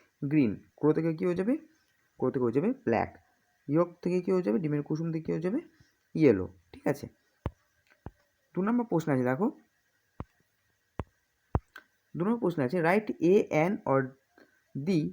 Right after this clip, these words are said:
to fill in the gaps। তো প্রথমে আছে দেখো, "I have a pen"। এখানে পেন, আহ, এ কেন হবে? দেখো, পেন কথাটির পিটি হচ্ছে একটি কনসোনেন্ট, তাই এখানে এ হবে। এরপর আছে "this is a house"।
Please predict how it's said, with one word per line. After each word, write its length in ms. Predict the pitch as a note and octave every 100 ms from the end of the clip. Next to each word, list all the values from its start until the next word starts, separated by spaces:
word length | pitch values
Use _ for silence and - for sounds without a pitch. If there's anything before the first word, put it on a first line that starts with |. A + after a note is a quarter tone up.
| - -
to 60 | F3+
fill 260 | - A3
in 120 | D3+ C#3
the 100 | F3+
gaps। 300 | A#2 F2+ - - _ _ _
তো 60 | E3+
প্রথমে 320 | G3+ A#3+ C#4
আছে 140 | C3+
দেখো, 300 | C3 C#3 - - C#3
"I 80 | F3 G#3
have 320 | C#3+ C3 F3+ - _ _ _ _ -
a 120 | F3+
pen"। 320 | F#3 A#2+ G2+ F#2+ _ _ -
এখানে 280 | E3+ A3 -
পেন, 300 | - G3 A3 - _ _
আহ, 460 | C#3+ C#3 C#3+ C#3+ C#3 - -
এ 140 | F3+
কেন 200 | G3 G#3
হবে? 240 | F#3 G3
দেখো, 360 | D4 D#3+ D3+ C#3 - _ _ _ _ _ _
পেন 360 | G3+ G#3 E3+ E3+
কথাটির 540 | D#3+ D3+ C#3 G3 B3 _ _ _ _ -
পিটি 280 | G3 A3 G3
হচ্ছে 340 | B2+ - C#3+
একটি 440 | B2 - A#3+ F4+ - _ _
কনসোনেন্ট, 520 | - F3 - G2+ F#2+ -
তাই 120 | E3+
এখানে 220 | D3+ E3+ A3+ -
এ 100 | A2
হবে। 300 | F#2 F#2+ G#2 _ _ -
এরপর 220 | C#3 C3+
আছে 220 | A2+ F3+
"this 320 | D#3 D3+ A#3 A3+ -
is 180 | F3 F3+ -
a 120 | C#3+ D#3
house"। 320 | A#2 G#2